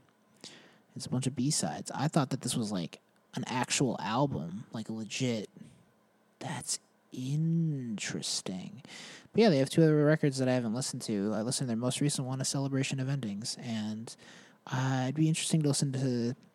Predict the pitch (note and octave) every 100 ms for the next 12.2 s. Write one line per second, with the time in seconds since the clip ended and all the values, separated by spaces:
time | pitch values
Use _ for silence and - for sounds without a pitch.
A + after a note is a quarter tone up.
0 | - - C#3 - D3 - D#3+ - C#3+ -
1 | C3+ B2+ A2 - B2 A#2+ C3 A2+ C3 B2
2 | B2 F#3 G#2+ A2 G#2+ G#2+ A2+ B2+ C3 -
3 | G#2+ G2+ - B2 - A#2+ G#2+ G2+ G#2+ -
4 | - - - C#3+ B2+ B2 C#3 D#3 D3 D3+
5 | C3+ B2 A#2 A#2 B2+ C#3 G#2+ G#2 - -
6 | A2+ G2 E2 - - - - _ _ _
7 | _ _ - - C3 F3 G3+ B2+ D#3 G3+
8 | D#3+ C#3 D3 C3+ C3 - A#2 A#2 A2 A2
9 | G#2+ F2+ - G2+ B2 C3+ B2+ B2 - C3
10 | A#2 A2+ - B2 A#2 G#2+ F#2+ F#2 - A2
11 | G#2 A#2 - - - - - _ B2 G#2+
12 | E2+ G#1+